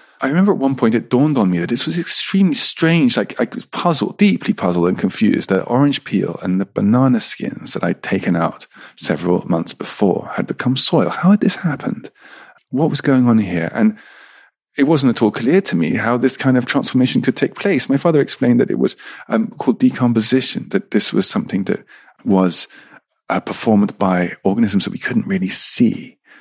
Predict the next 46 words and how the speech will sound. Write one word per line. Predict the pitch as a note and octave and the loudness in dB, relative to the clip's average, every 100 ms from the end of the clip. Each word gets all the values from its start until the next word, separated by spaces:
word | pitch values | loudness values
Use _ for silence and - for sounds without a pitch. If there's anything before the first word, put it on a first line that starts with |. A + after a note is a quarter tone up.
| - | -4
And | G2+ G#2+ G#2+ - | -2 0 -2 -4
I | |
became | G#2 A#2+ B2 | -4 0 -2
curious | - - B2+ D#3 - | -2 0 2 2 2
in | G2 | 0
these | - | 0
organisms | - E2+ E2 E2+ | -4 -6 -6 -6
because | - - - _ _ _ _ - | -4 -2 -2 _ _ _ _ -2
they | A2+ | 0
seemed | - C#3 | 2 0
to | |
have | A#2+ | 0
such | - - | -2 -2
power. | - - B2+ F2+ E2 - _ _ - | -4 0 2 0 -4 -12 _ _ -10
And | - G#2 | -2 0
yet | A2+ - - | 0 -2 -6
I | G2+ | -6
wasn't | G#2+ A2+ B2 - | -4 -4 -4 -2
able | G2 F#2+ F#2 G2 - | -2 0 -2 -2 -6
to | - | -4
see | G2 - A#2 | -2 0 0
them | F#2+ F2+ | 0 -2
do | - F#2 | 2 2
what | E2+ | 2
they | - F2+ | 0 0
do. | - A2+ - - | 2 2 0 -4
And | G2+ F#2 - - | 0 0 0 -2
I | G2 | 0
always | B2+ B2+ | 2 2
used | A2 | 0
to | - | 0
powerful | - F2 - - | -2 -2 0 0
organisms | F2+ E2+ F2 D2+ | 0 0 -2 -4
being | F2 F2 E2+ | -4 -4 -2
big | - F#2 F2+ | -2 -2 -2
things, | - B1 | -6 -8
big | - F2+ | -4 -4
creatures, | - F2+ F#2 - - | -2 0 0 -4 -4
big | E2+ | -2
animals, | F2 F2 D2+ - | 0 0 -2 -4
whales, | F#2 F2+ D2+ - | -2 -2 -2 -6
big | - - | -4 -4
trees. | - F2+ E2 - _ - - - - | -2 -2 -2 -8 _ -20 -20 -20 -10
And | G2+ | -6
I | A2+ | -4
wasn't, | - A#2 D3 D3+ | -2 -2 -2 -4